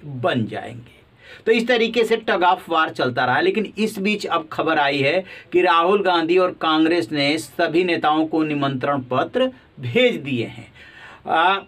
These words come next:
जयंत चौधरी जो रालोद के प्रमुख है, वो तो पहले ही निमंत्रण ठुकरा चुके थे कि उनकी व्यस्तता अन्य जगहों पे है, इसलिए वो नहीं जा पाएंगे। लेकिन आज मायावती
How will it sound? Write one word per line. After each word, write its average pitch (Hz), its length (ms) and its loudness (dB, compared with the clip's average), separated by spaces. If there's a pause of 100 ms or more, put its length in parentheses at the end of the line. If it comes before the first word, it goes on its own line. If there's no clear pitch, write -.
जयंत 202 380 0
चौधरी 156 340 0
जो 151 160 2
रालोद 185 380 4
के 233 80 0
प्रमुख 180 360 -2
है, 151 60 4
वो 185 120 6
तो 208 140 2
पहले 175 380 2
ही 226 180 4
निमंत्रण 190 480 2
ठुकरा 175 300 2
चुके 165 380 -2
थे 180 120 2
कि 180 120 -2
उनकी 165 240 0
व्यस्तता 151 400 0
अन्य 165 280 2
जगहों 156 300 2
पे 156 120 0
है, 165 80 4
इसलिए 160 240 0
वो 156 120 2
नहीं 147 220 0
जा 156 160 2
पाएंगे। 143 380 0
लेकिन 170 400 0
आज 170 300 2
मायावती 170 1000 -2